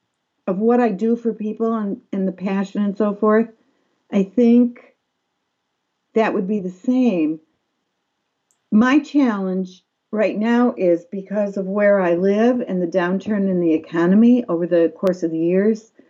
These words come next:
I lived in once w-, what was once the home of I B M, and I B M left the area. And much like, you know, Detroit, where they le-, all the auto, um,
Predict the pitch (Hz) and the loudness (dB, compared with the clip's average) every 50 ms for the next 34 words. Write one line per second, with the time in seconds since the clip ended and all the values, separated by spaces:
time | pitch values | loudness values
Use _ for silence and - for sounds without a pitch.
0 | _ _ _ _ _ _ _ _ 190 208 226 269 277 240 220 220 202 190 196 208 | _ _ _ _ _ _ _ _ 0 2 4 4 4 2 0 -2 -2 -2 -2 -2
1 | 214 220 220 - - - 190 185 180 160 151 - - _ - 196 214 208 - - | -2 -2 -4 -6 -10 -8 -6 -6 -6 -6 -6 -14 -16 _ -4 -2 -2 -2 -2 -2
2 | 190 175 170 175 175 190 196 196 202 190 - _ _ 180 165 165 175 180 180 175 | -4 -4 -4 -6 -8 -6 -4 -4 -4 -6 -8 _ _ -8 -8 -6 -4 -4 -2 -2
3 | 170 156 165 165 165 160 156 160 156 165 165 165 156 151 151 143 151 165 156 170 | -2 -2 0 0 2 2 2 2 2 2 0 0 0 2 2 2 0 0 2 2
4 | 165 160 156 151 151 147 143 147 - - 147 151 147 147 147 139 139 - - - | 2 2 2 2 2 0 -2 -4 -4 -2 0 2 2 0 0 -2 -2 -4 -6 -10
5 | - _ - _ _ _ _ _ _ _ _ 185 185 185 185 190 202 196 - - | -14 _ -20 _ _ _ _ _ _ _ _ 2 4 4 4 4 2 -2 -4 -4
6 | - 185 175 170 165 170 165 165 - - 170 156 156 156 147 147 147 - - - | -2 2 2 4 4 2 2 0 -2 -2 0 2 2 0 0 -4 -6 -8 -6 -2
7 | 202 196 175 160 160 - - - _ _ _ _ - 160 160 151 151 143 - - | 0 2 2 2 0 0 -4 -8 _ _ _ _ -2 0 0 0 0 -4 -6 -12
8 | _ _ - 156 156 - 170 185 196 196 190 170 165 - - - _ 160 156 - | _ _ -14 -14 -4 0 0 2 4 2 2 2 0 -2 -4 -6 _ -12 -12 -12
9 | - - - - - 170 180 - 170 160 - - 156 185 190 196 185 160 151 151 | -14 -18 -16 -8 -4 -4 -2 0 0 -2 -2 0 0 0 2 2 2 2 0 -2
10 | 147 135 - - _ _ 160 160 151 151 147 143 147 147 147 - - | -4 -6 -8 -12 _ _ -8 -6 -6 -6 -6 -6 -6 -6 -8 -10 -14